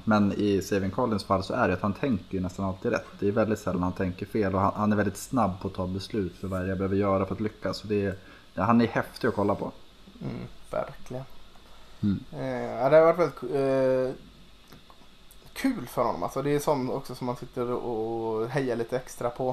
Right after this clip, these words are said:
Speaker 2: Eh, det är klart man gillar många av de här på topp fem-listorna här, som inte varit det, men, men som man liksom sitter och hoppas nästan när, när, eh,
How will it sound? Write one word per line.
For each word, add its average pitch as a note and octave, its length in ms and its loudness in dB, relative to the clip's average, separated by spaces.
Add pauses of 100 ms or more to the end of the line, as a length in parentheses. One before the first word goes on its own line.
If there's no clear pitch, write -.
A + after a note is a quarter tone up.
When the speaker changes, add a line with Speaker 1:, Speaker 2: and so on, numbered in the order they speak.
(100)
Speaker 2:
Eh, C#3+ 120 -8
det A#2 340 -6
är C3 100 -10
klart B2 140 -2
man A#2+ 140 0
gillar A#2 240 0
många A#2+ 260 0
av A#2+ 60 4
de B2+ 80 0
här B2 80 4
på A#2 160 -4
topp A2+ 200 -6
fem-listorna A#2 500 -2
här, A2+ 80 -2
som A#2+ 180 -4
inte A#2 120 -8
varit - 360 0
det, A#2 120 0
men, G#2 220 -4
men A2+ 480 -8
som A#2+ 200 -2
man A#2+ 140 -2
liksom A#2+ 200 -8
sitter - 240 -10
och A2+ 80 -6
hoppas - 420 -2
nästan G#2+ 340 -2
när, G2+ 100 -4
när, G#2 560 -2
eh, G#2 60 -4